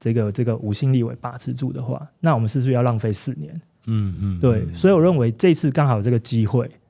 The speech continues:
Speaker 1: 那我就希望我可以站出来，把这一个立委这一席拿下来。那，呃，我自己有信心啊，就是我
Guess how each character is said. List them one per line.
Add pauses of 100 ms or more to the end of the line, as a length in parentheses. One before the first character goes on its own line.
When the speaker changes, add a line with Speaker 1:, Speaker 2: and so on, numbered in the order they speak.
Speaker 1:
那
我
就
希
望
我
可
以
站
出
来，
把
这
一
个
立
委
这
一
席
拿
下
来。 (440)
那， (1080)
呃，
我
自
己
有
信
心
啊，
就
是
我